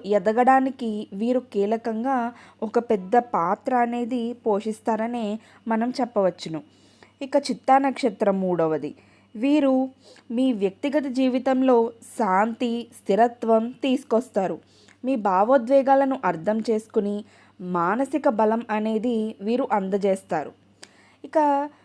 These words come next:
మీరు వెంటనే వెళ్ళి కలవాల్సిన వ్యక్తి ఎవరు, ఎప్పుడు అనేది చూసినట్లయితే, ఈ పది రోజులు మీకు అత్యంత శుభప్రదం. ఈ సమయంలో మీరు ఆలోచిస్తున్న ఆ వ్యక్తిని కలిస్తే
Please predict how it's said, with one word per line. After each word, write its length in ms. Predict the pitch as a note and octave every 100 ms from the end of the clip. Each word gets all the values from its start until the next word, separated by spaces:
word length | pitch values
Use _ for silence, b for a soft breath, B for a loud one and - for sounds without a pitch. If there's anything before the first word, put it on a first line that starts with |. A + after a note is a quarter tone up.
| b A#3
మీరు 260 | B3+ C#4
వెంటనే 720 | C4+ F#3 F#3+ F3 F#3+ B3 C#4
వెళ్ళి 280 | C#4+ B3+ B3
కలవాల్సిన 760 | C4+ A#3 F#3+ G3 A3+ A#3+ B3 A#3+
వ్యక్తి 840 | F#3+ F3+ F3 F3 - C#4 B3+ B3+ -
ఎవరు, 640 | E3+ E3 F3+ A3 A3+ A3 -
ఎప్పుడు 720 | E3 F3 E3+ A3+ A3 A3+ A3
అనేది 360 | G#3 A3 A3 G3+ G#3+
చూసినట్లయితే, 1000 | G#3+ A#3+ G#3+ G#3+ G#3 G#3 C4+ C4+ A#3+ B3+ B B B
ఈ 120 | B3
పది 360 | C4 G3 F3+ A#3
రోజులు 580 | C4 B3+ C#4 D4+ C4+ C4
మీకు 300 | A#3 B3 -
అత్యంత 920 | F#3+ F3+ _ - C4 C4+ C#4+ C#4+ A#3 B3+
శుభప్రదం. 760 | - G#3+ A3+ A3+ A3 E3+ D#3+ - b b b b b
ఈ 120 | B3+
సమయంలో 800 | C#4+ C#4+ A3 C4 C#4 C#4+ B3+ A#3+ A#3
మీరు 280 | A#3 B3+ B3
ఆలోచిస్తున్న 880 | G#3+ A3 G3+ C4 C4 C4 - B3+ C4
ఆ 140 | G3+ G#3
వ్యక్తిని 500 | F3+ E3+ - C4+ C4
కలిస్తే 720 | A3 F#3+ G#3+ - C#4 A#3 G#3+